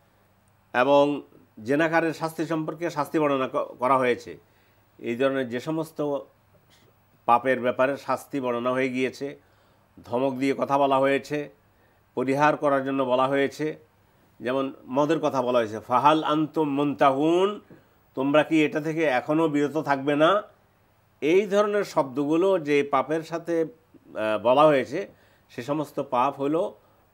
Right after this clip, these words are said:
বড় গুনাহ। এবং এই বড় গুনার মধ্যে সবচেয়ে, পৃথিবীতে সবচেয়ে শ্রেষ্ঠ, সবচেয়ে বড় পাপ হচ্ছে আল্লাহর সাথে শিরক করা।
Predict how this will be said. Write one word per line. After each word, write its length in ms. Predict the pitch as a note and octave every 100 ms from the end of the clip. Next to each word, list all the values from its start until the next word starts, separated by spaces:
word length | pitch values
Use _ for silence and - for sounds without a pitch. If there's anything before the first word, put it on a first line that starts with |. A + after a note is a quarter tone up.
| - G#2+
বড় 220 | C#3 C#3+
গুনাহ। 440 | B2+ G#2+ D#2 -
এবং 220 | A2+ C3+ C3+
এই 60 |
বড় 260 | A#2+ B2 B2+
গুনার 280 | C#3 F3 F3
মধ্যে 460 | D3 A2+ C#3 G3 - _ _ _ _
সবচেয়ে, 720 | - - G3+ G#3+ - - E3 C#3+
পৃথিবীতে 760 | - E3 F#3+ F#3 F#3 D#3+ D#3
সবচেয়ে 640 | A#2+ - E3 - - G3 E3
শ্রেষ্ঠ, 540 | - F3+ F#3+ - - F#3 F#3+ G#3 - _ _
সবচেয়ে 600 | - D#3 D3 F3+ F3+ A#2+ G2 G#2+
বড় 240 | D3 D#3 F3+ G3 G3
পাপ 260 | F3 F3+ F3+
হচ্ছে 240 | G#3 -
আল্লাহর 260 | G3 D3 C#3
সাথে 200 | C#3 C3+
শিরক 220 | C3 C3
করা। 240 | - F#2+